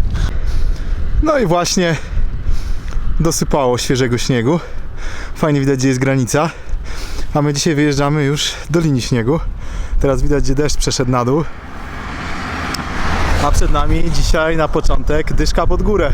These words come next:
Co by nie było, ten podjazd podjedziemy. Czyli Passo Ghiał będzie kolejna przełęcz do odhaczenia na liście kolarskiego bucket list.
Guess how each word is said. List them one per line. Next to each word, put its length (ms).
Co 140
by 100
nie 120
było, 220
ten 160
podjazd 320
podjedziemy. 480
Czyli 140
Passo 360
Ghiał 340
będzie 200
kolejna 340
przełęcz 380
do 280
odhaczenia 560
na 180
liście 460
kolarskiego 600
bucket 340
list. 500